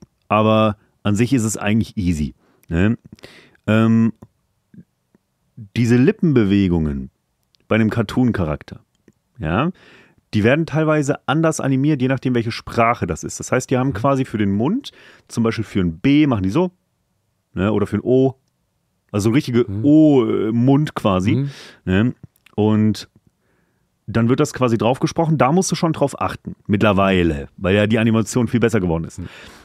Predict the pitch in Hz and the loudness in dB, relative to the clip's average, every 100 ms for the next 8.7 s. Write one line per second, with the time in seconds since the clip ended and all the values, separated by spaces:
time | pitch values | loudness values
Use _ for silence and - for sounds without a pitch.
0 | _ 107 131 175 170 156 147 143 135 117 | _ -4 0 0 0 -2 0 0 0 0
1 | 120 110 143 - 185 - 220 - 120 123 | 0 0 0 -2 -4 -4 -4 0 0 2
2 | 131 131 - _ _ _ _ _ _ _ | 0 0 -4 _ _ _ _ _ _ _
3 | _ _ _ _ _ _ _ 107 104 104 | _ _ _ _ _ _ _ -2 0 0
4 | 101 110 139 143 - - 147 143 123 117 | 2 2 2 0 0 0 2 0 0 0
5 | 208 170 135 139 139 147 143 143 139 - | 0 0 0 0 0 0 2 2 0 -6
6 | - - - 285 226 220 - 220 208 - | -20 -18 -2 0 2 2 2 2 0 -4
7 | - 262 269 226 214 180 85 71 _ _ | 2 4 4 4 4 2 0 -6 _ _
8 | _ _ _ _ - 110 190 | _ _ _ _ 0 2 2